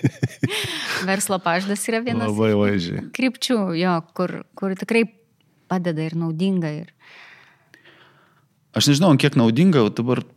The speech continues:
Speaker 3: pa-, paminėjai korporacijas, aš kažkaip
Speaker 2: Mhm.
Speaker 3: prisiminiau istoriją, ne,
Speaker 1: Mhm.
Speaker 3: apie, apie pažadą.
Speaker 2: Mhm.
Speaker 3: Žinau, tokią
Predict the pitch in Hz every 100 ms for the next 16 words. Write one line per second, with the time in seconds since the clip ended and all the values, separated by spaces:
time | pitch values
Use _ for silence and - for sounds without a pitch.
0 | - 113 120 117 139 135 143 104 - 131
1 | 185 135 131 127 196 202 - 120 120 127
2 | 113 104 98 - 98 80 73 76 80 95
3 | 98 90 95 - 90 - 90 85 82 _
4 | _ _ _ _ - 92 95 85 101 85
5 | 76 73 - 180 190 180 _ _ - _
6 | _ _ - 143 147 131 - 104 101